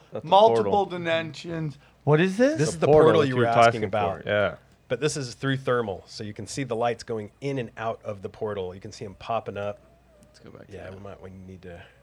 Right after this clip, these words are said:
Speaker 2: Oh my God.
Speaker 3: And there's a non-thermal version of this out there too.
Speaker 1: I see it coming out, those little things right there.
Speaker 3: Mm-hmm.
Speaker 1: And those were you saying, like, they could be, like, Skinwalker?
Speaker 3: Well,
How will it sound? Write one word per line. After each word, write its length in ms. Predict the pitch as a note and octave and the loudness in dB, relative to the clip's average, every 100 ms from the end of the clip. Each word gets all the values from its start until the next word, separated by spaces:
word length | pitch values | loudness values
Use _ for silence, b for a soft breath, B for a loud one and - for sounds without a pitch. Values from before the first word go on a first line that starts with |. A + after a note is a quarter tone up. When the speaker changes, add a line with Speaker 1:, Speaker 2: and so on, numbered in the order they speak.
| _ _ _ _ _ _ _ - | _ _ _ _ _ _ _ -4
Speaker 2:
Oh 200 | F#3 E3+ | 2 4
my 300 | C#3+ G#2+ F2+ - - D3 | 2 0 -6 -12 -12 -6
God. 520 | D3+ D3+ A#2+ G#2+ G2 - _ _ _ _ _ - | -4 -2 -2 -6 -10 -20 _ _ _ _ _ -10
Speaker 3:
And 80 | B2 | -6
there's 160 | C3 | -6
a 60 | A2 | -6
non-thermal 640 | A2 A2 G#2+ A2 G#2 G2+ | -6 -6 -6 -8 -6 -8
version 400 | F#2 G2 F#2 F#2+ | -8 -10 -10 -12
of 80 | F#2 | -12
this 180 | F#2 E2+ | -14 -16
out 160 | E2+ | -18
there 120 | F2+ F2 | -18 -20
too. 280 | - F#2+ A2 | -16 -14 -14
Speaker 1:
I 40 | |
see 160 | - A#2 | -14 -14
it 60 | - | -12
coming 240 | G2+ F2 | -10 -8
out, 180 | F2+ - | -8 -8
those 120 | F2+ | -12
little 180 | G2 F#2+ - | -12 -12 -10
things 220 | G2 F#2 | -10 -8
right 120 | F2 | -12
there. 240 | F2+ F2+ G2 G#2 | -12 -16 -18 -18
Speaker 3:
Mm-hmm. 240 | G#2+ A#2 C3+ _ _ _ _ _ _ _ _ _ _ _ _ _ _ _ _ _ _ - | -16 -16 -18 _ _ _ _ _ _ _ _ _ _ _ _ _ _ _ _ _ _ -4
Speaker 1:
And 160 | G#2+ | 2
those 160 | A2 A2 | 4 4
were 100 | A2 | 0
you 120 | G2+ | -2
saying, 260 | - G#2 G2 | -2 0 0
like, 180 | F#2+ _ _ | -2 _ _
they 100 | G2+ | -8
could 320 | F#2 - F#2+ F#2 | -8 -6 -6 -4
be, 160 | G2 | -2
like, 400 | F#2 F2 F2 - _ - | -2 -2 -4 -12 _ -20
Skinwalker? 640 | - - G2+ G#2 G#2+ A#2+ A2+ b b | -14 -8 0 0 0 -4 -8 b b
Speaker 3:
Well, 320 | D3+ F3 F3+ | -4 -2 -2